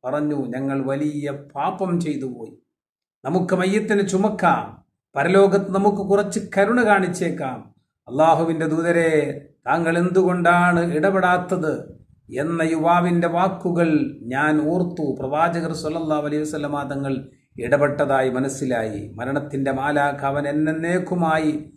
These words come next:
പ്രവാചകരുടെ അടുത്തേക്ക് കൊണ്ടുപോയി. ആ അൽബേനിയൻ യുവാവിന് പ്രവാചകരോട് ഉണ്ടായ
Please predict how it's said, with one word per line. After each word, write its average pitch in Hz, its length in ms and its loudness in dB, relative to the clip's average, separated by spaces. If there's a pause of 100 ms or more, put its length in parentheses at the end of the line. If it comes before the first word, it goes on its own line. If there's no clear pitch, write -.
(220)
പ്രവാചകരുടെ 180 760 4
അടുത്തേക്ക് 180 640 4
കൊണ്ടുപോയി. 147 600 0 (320)
ആ 135 160 2 (340)
അൽബേനിയൻ 156 840 2
യുവാവിന് 165 720 2 (540)
പ്രവാചകരോട് 185 1000 6
ഉണ്ടായ 160 600 6